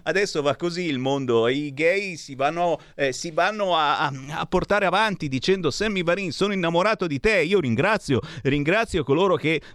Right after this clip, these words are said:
mm, mi fanno vere e proprie dichiarazioni d'amore e niente sesso, grazie, ormai siamo, insomma, abbastanza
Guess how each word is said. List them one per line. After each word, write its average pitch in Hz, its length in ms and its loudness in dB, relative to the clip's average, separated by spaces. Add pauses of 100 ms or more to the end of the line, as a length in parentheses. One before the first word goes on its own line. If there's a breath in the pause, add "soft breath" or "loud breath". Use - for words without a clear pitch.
mm, 127 180 0
mi 135 120 4
fanno 214 360 0
vere 165 220 2
e - 40 2
proprie 175 360 0
dichiarazioni 139 680 0
d'amore 185 580 2
e 120 200 0
niente 165 320 0
sesso, 160 480 0
grazie, 127 560 0
ormai 113 440 2
siamo, 98 400 0
insomma, 85 460 -2
abbastanza 85 720 -2